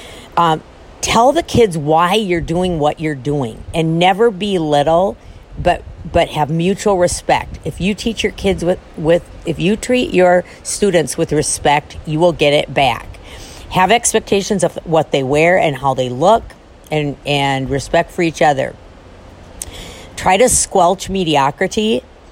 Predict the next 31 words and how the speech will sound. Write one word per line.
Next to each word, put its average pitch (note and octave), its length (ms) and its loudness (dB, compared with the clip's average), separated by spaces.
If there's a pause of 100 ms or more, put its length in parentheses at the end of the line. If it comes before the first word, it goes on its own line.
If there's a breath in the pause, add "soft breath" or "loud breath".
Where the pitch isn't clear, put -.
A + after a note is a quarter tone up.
(260)
All F#3+ 280 2
kids F3 460 -2
want D#3 200 -2
to D#3 60 -2
be D3+ 100 -2
great. C3 340 -4 (120)
Give F3+ 200 2
them G#3 200 2
goals. C3+ 400 0
Help - 280 -2
them F3+ 240 0
reach E3 300 -2
them. B2 260 -4 (440 loud breath)
So - 180 2
I F3 160 6
always G#3 240 4
say G3 180 2
that E3 220 2
my, E3 480 -2
<laughs> - 100 -14
the E3 280 0
way E3+ 200 4
I E3 120 2
coach E3+ 320 0
is D3 120 -6
five, D3+ 320 0
six, A#3+ 340 0
seven, E3 360 2
eight, G3+ 240 0
one, F3+ 240 2
stop. D#3+ 400 0